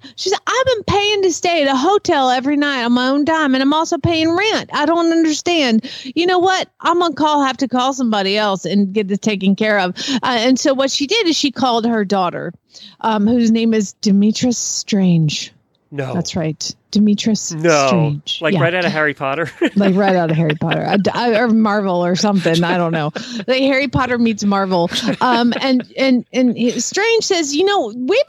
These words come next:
Speaker 1: been complaining to the landlord for years, and he ain't done nothing. You know, it's time for us to go." This is, this is the reason I did this story for this quote. <laughs> He's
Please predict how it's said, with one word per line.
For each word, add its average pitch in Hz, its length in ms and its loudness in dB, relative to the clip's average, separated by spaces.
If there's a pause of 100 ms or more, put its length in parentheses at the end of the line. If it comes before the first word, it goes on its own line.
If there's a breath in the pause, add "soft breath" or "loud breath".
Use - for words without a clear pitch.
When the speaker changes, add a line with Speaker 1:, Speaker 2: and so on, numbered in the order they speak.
Speaker 1:
been 370 100 0
complaining 349 640 0
to 359 180 0
the 277 180 0
landlord 403 760 0
for 262 160 2
years, 240 640 0
and 247 200 0
he 349 180 0
ain't 311 260 -2
done 277 300 2
nothing. 262 480 0
You 285 160 -2
know, 339 140 2
it's 349 160 -4
time 381 260 0
for 269 140 0
us 247 200 2
to 247 120 0
go." 247 380 2 (220)
This 247 200 0
is, 185 380 -2 (240)
this 285 240 -4
is 233 60 -18
the 226 120 2
reason 226 380 2
I 220 120 4
did 180 220 2
this 175 180 2
story 156 460 0 (220)
for 165 80 0
this 165 180 2
quote. 165 460 -2 (1040 soft breath)
<laughs> - 0 -
He's - 1700 -4